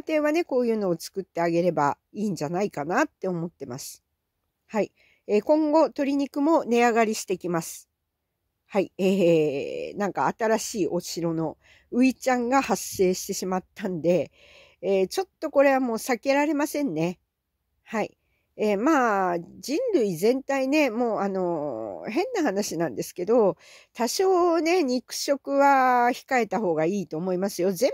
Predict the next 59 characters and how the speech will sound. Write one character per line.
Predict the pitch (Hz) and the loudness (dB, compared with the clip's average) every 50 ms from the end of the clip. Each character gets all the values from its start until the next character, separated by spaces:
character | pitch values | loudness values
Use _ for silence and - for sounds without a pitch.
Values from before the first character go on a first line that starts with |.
| 466 415 440 | -2 -4 0
部 | 320 269 | 2 4
を | 247 233 | 4 4
全 | 196 202 240 262 262 208 | 4 4 2 2 2 0
部 | 185 170 | -2 0
ね、 | 180 214 240 254 - - - _ - | 0 0 -2 -2 -6 -12 -20 _ -12
今 | - 202 214 220 220 | -8 -4 -4 -4 -4
す | - - 185 | -4 -4 -4
ぐ | 175 170 165 | -2 -2 0
や | 156 160 165 | 0 -2 -2
め | 175 180 | 0 0
ろ | 202 220 | 0 0
っ | 226 | -2
て | - - 180 | -2 -4 -4
い | 180 | -2
う | |
の | 170 156 | -2 -2
は | |
無 | 147 151 175 214 | -2 0 0 0
理 | 214 240 185 | 0 -2 -2
が | 151 - - | -4 -4 -2
あ | 202 214 | -2 -2
る | 190 | -2
と | - - 156 | -2 -4 -4
思 | 160 185 214 214 208 | -2 -2 -2 -2 -2
う | 185 | -2
ん | 139 135 | -2 -2
で、 | 139 170 180 165 139 - _ _ - - - - - - - _ _ _ _ _ _ _ _ _ _ _ _ _ _ _ _ _ _ _ _ - | 0 2 2 2 2 0 _ _ -16 -14 -14 -12 -14 -14 -18 _ _ _ _ _ _ _ _ _ _ _ _ _ _ _ _ _ _ _ _ -4
な | 208 247 269 | 0 0 2
ん | 269 | 2
で | 185 170 | 2 2
ね、 | 202 220 226 208 | 2 0 0 0
多 | - - 247 226 | -2 -4 -6 -4
少 | - - 285 285 285 | -2 0 2 2 2
控 | 302 - - _ - 254 269 262 | 2 0 -2 _ 0 2 4 6
え | 262 254 | 4 4
る | 285 302 | 2 0
っ | 302 - _ _ | -4 -6 _ _
て | - 247 | -6 -2
い | 226 214 202 196 196 190 185 180 175 | 0 2 4 4 6 4 4 2 0
う | 170 - | 0 -2
こ | - 247 226 | -4 -6 -4
と | - 254 | -2 -2
に、 | 247 254 285 226 | -2 0 0 0
ま | 185 247 220 | 0 0 0
あ、 | 170 | -2
貢 | - - - 247 277 | 0 0 0 0 0
献 | - - 330 277 320 | 0 0 0 0 0
す | - - 320 - | -2 -2 -2 -2
る | - | -2
か | - 349 | 0 -2
も | 285 190 175 | -2 -2 -2
し | - 170 | -4 -4
れ | 160 | -4
ま | 175 180 | -4 -4
せ | - - 175 | -4 -4 -4
ん | 175 135 135 | -4 -4 -4
ね。 | 147 156 175 - _ _ _ _ _ _ _ _ _ _ | -4 -4 -6 -8 _ _ _ _ _ _ _ _ _ _
は | - 190 175 | -4 -2 -2
い。 | - - | -2 -4